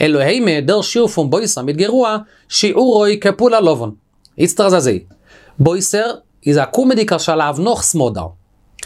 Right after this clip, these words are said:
זיי איך אז ביי חסידות אלטן, אז פון ווען הייסט דער גפן, הייסט דער פירה, פון עס איז בויסר, דאס הייסט, דאס סמודר נאך נישט.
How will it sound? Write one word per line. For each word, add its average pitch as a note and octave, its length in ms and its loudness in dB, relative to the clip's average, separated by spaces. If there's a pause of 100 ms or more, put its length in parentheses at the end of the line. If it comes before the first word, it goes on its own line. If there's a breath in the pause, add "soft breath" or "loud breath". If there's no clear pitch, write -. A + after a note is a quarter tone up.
(220 loud breath)
זיי E3+ 240 -2
איך G3+ 100 -6
אז F3 120 -2
ביי D#3+ 140 2
חסידות F#3 320 0
אלטן, F3 380 -4 (400)
אז C#3 180 -2
פון G#3+ 220 0
ווען F#3 220 0
הייסט G3+ 420 -4 (140)
דער C#3 340 0
גפן, C#3+ 560 -2
הייסט F3+ 280 0
דער C#3 140 0
פירה, F3+ 300 2 (680 soft breath)
פון E3+ 160 0
עס F3+ 140 -4
איז D3+ 120 0
בויסר, C#3 440 -4
דאס G#2+ 160 -6
הייסט, F3 180 -2
דאס C3+ 120 0
סמודר F3+ 300 -2
נאך A3 280 -4
נישט. F#2+ 240 -14